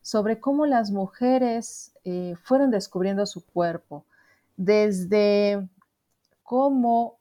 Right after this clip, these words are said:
eh, aparece la menarquia, es decir, la primera menstruación, y era algo de lo que no tenían información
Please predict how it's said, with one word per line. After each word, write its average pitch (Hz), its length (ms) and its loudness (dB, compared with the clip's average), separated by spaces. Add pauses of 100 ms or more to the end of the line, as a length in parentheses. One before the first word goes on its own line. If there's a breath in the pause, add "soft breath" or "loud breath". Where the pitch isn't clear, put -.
(120)
eh, 170 1000 -8
aparece 196 680 0
la 180 600 0
menarquia, 240 720 0
es 233 100 -8
decir, 220 280 -8
la 214 160 -2
primera 196 300 0
menstruación, 208 840 -2
y 214 100 2
era 214 220 2
algo 214 340 -2
de 180 160 2
lo 170 160 0
que 170 140 -4
no 233 220 0
tenían 240 380 4
información 175 1080 -2